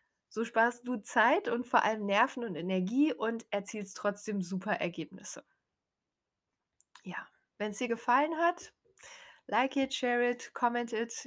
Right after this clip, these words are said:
Ich freue mich über Rückmeldungen von dir. Auch gerne an verena at verena schol punkt d e oder du findest mich auch auf Instagram,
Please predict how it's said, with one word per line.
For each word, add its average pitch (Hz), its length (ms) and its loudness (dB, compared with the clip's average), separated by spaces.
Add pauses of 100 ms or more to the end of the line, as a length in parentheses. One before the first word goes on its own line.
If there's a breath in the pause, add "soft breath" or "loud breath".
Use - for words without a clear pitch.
(100)
Ich - 120 -20
freue 233 260 6
mich 254 280 -2
über 202 260 0
Rückmeldungen 262 640 2
von 220 260 -2
dir. 233 380 2 (720 loud breath)
Auch 202 200 6
gerne 202 500 -2
an 185 260 -2
verena 190 460 -4
at 185 120 -6
verena 180 360 -6
schol 330 300 2
punkt 269 320 -2
d 254 80 -4
e 220 420 -4 (120)
oder 190 340 -2
du 185 80 -4
findest 180 320 -8
mich 180 160 -10
auch - 100 -16
auf 185 100 -14 (100)
Instagram, 190 680 -6